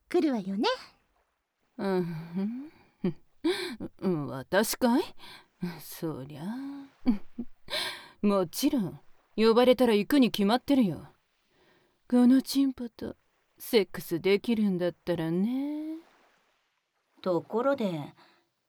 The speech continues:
Speaker 3: 映像の出来はどうだったのかしら？
Speaker 1: どれだかバッチリよね。いっ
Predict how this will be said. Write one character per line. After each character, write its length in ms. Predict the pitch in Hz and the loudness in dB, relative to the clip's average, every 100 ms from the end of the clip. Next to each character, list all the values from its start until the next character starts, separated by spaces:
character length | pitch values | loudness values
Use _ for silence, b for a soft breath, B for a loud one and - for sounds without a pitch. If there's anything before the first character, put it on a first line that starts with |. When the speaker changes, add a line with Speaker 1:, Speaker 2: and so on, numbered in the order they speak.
| _ - | _ 0
Speaker 3:
映 240 | 214 285 | 4 4
像 200 | 294 339 | 4 6
の 120 | 330 320 | 6 6
出 120 | 302 | 4
来 120 | 302 | 4
は 120 | 294 | 4
ど 140 | 247 339 | 4 2
う 60 | |
だ 80 | 370 | 2
っ 60 | 330 | 0
た 100 | 208 | -2
の 100 | 190 | -2
か 100 | 175 | -6
し 160 | - | -6
ら？ 340 | 143 131 196 - _ _ _ _ _ _ _ _ _ - | -8 -8 -12 -18 _ _ _ _ _ _ _ _ _ -6
Speaker 1:
ど 140 | 254 | -4
れ 200 | 202 349 | 0 2
だ 140 | 403 | 2
か 140 | - 240 | 0 -2
バ 140 | 180 | -2
ッ 100 | - _ - | -4 _ -4
チ 120 | 381 | -2
リ 60 | 523 494 | 0 0
よ 80 | 302 | 2
ね。 160 | 294 392 523 679 - B B B B B _ | 2 2 0 -4 -12 B B B B B _
い 120 | |
っ 40 | - | -6